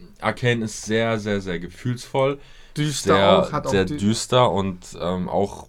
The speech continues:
Speaker 2: tiefgründig.
Speaker 1: manchmal denkt man so, oh, f-, ey, das hat mich jetzt voll mitgenommen. Ich wollte
Speaker 2: Ja,
Speaker 1: jetzt eben
Speaker 2: ja,
Speaker 1: fluchen,
Speaker 2: ja.
Speaker 1: aber ich hab's mir verkniffen.
Speaker 2: <laughs> Es hat, ja,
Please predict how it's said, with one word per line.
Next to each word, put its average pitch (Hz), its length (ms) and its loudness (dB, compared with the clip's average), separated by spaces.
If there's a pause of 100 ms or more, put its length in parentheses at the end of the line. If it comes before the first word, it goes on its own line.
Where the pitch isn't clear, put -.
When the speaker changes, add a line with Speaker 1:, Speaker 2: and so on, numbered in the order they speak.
(120)
Speaker 2:
tiefgründig. 123 560 -10
Speaker 1:
manchmal 101 340 -2
denkt 104 220 0
man 98 100 -2
so, 95 160 -6
oh, 92 180 -4
f-, - 160 -14 (560)
ey, 92 120 -4
das 98 180 -2
hat 98 100 -2
mich 95 120 -8
jetzt - 160 -14
voll 98 180 2
mitgenommen. 90 560 -2 (220)
Ich - 80 -14
wollte 151 120 -2
Speaker 2:
Ja, 160 40 0
Speaker 1:
jetzt - 120 -8
eben 143 80 -2
Speaker 2:
ja, 147 160 0
Speaker 1:
fluchen, 101 200 -6
Speaker 2:
ja. 143 140 0
Speaker 1:
aber 82 100 -10
ich 82 120 -14
hab's - 180 -14
mir 82 100 -14
verkniffen. 82 500 -20 (420)
Speaker 2:
<laughs> - 380 -6
Es - 200 -12
hat, 139 100 -8
ja, 131 260 -4